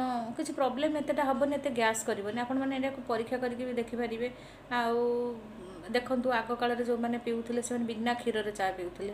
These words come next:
ନାଲି ଚା ପିଉଥିଲେ। ମାନେ ପତିଟା ୟୁଜ୍ କରୁଥିଲେ, କିନ୍ତୁ ତା ଦେହରେ କ୍ଷୀର ପକଉନଥିଲେ। କିନ୍ତୁ ଆମେ ଯେହେତୁ କ୍ଷୀର ଚାହାର ଆମର ଅଭ୍ୟାସ ହେଇଯାଇଛି, ତେଣୁ ଆମେ କ'ଣ କରିବା ନା, କ୍ଷୀରର,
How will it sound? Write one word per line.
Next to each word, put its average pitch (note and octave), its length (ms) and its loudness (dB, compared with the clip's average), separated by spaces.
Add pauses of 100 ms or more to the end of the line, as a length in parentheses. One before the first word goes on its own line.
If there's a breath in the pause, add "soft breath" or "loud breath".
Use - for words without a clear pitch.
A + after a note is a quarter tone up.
ନାଲି A3 260 2
ଚା G#3+ 180 0
ପିଉଥିଲେ। F#3+ 460 -6 (1000 loud breath)
ମାନେ B3+ 240 0
ପତିଟା C4 400 2
ୟୁଜ୍ D#4 280 2
କରୁଥିଲେ, A#3+ 400 2
କିନ୍ତୁ C#4 180 -2
ତା D4+ 60 2
ଦେହରେ D#4 180 0
କ୍ଷୀର B3+ 200 6
ପକଉନଥିଲେ। F#3 680 -4 (520)
କିନ୍ତୁ C4 180 2
ଆମେ B3+ 280 4
ଯେହେତୁ C#4+ 280 2
କ୍ଷୀର C#4 300 4
ଚାହାର C#4 240 2
ଆମର C#4 240 4
ଅଭ୍ୟାସ C4 380 2
ହେଇଯାଇଛି, A#3+ 380 0 (440 loud breath)
ତେଣୁ C#4 160 4
ଆମେ C#4 260 2
କ'ଣ D4+ 140 2
କରିବା D#4 220 4
ନା, E4 80 2
କ୍ଷୀରର, C#4+ 420 4